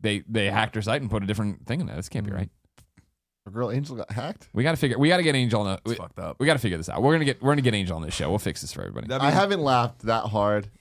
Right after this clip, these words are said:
Speaker 2: as when she went at that fucking thing in, I don't even remember when the last time that was. That,
Speaker 1: Yeah.
Speaker 2: that was something special. Thank you, Nick.
Speaker 3: Th-, you're
Speaker 2: Th-, and
Speaker 3: welcome,
Speaker 2: thank
Speaker 3: guys.
Speaker 2: you, Zero,
Speaker 3: Yeah.
Speaker 1: Good
Speaker 2: over
Speaker 1: job,
Speaker 2: on the Kinda
Speaker 1: Zero.
Speaker 2: Funny forums. Holy shit.
Speaker 1: That was worth it. That was good.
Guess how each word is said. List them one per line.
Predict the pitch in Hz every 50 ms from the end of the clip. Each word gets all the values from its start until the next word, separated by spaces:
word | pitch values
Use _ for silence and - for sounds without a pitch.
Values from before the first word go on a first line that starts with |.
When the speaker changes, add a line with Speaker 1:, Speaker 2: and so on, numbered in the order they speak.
| _ -
Speaker 2:
as | - 117 113 90
when | 101 110 95
she | - - - - 147
went | 131 110 107 110 110 104
at | 107 104 95
that | 107 110 104 87
fucking | 95 113 110 117 - 110 101
thing | 107 113 113 107 107 107 - - -
in, | 110 107 104 101 90 - - _ _ _ -
I | 127 135 135
don't | 131 127 131
even | 127 110 113 110 110
remember | 110 110 120 143 202 180 123
when | 92 80
the | 80 87
last | 90 92 90 -
time | 104 98 95 92
that | 95 92
was. | 95 98 98 98
That, | 117 143 147 87
Speaker 1:
Yeah. | 107
Speaker 2:
that | 143 165 196
was | 175 139 -
something | - 117 92 98 95
special. | 87 - - - 127 120 - 101 98
Thank | - 120 117 110 95
you, | 107 101
Nick. | 87 71 71 - - - -
Speaker 3:
Th-, | 107 -
you're | 101 104 107 104 101
Speaker 2:
Th-, | 117 147 147
and | 139 131
Speaker 3:
welcome, |
Speaker 2:
thank | 127 160 156 160 156
Speaker 3:
guys. | 127 151
Speaker 2:
you, | 156 156 151 135 123 113 101 - _ _ - 113
Zero, | 113 123 127 113 110 104 104 113 117
Speaker 3:
Yeah. | 120 117 110 101 98 - - _ -
Speaker 1:
Good | 143 135
Speaker 2:
over |
Speaker 1:
job, | 131 170 160
Speaker 2:
on | 156 -
the | 120
Kinda | 139 147 131 139
Speaker 1:
Zero. | 139 131
Speaker 2:
Funny | 123 120 117 107
forums. | - 123 117 117 120 120
Holy | - 185 196 160 120 110 104
shit. | 104 - - 156 139 104 - - - _ _ _ - - - 123
Speaker 1:
That | 117 131
was | 135 131
worth | 131 131 123 120 -
it. | - -
That | 110 107
was | 120 -
good. | - 117 90 73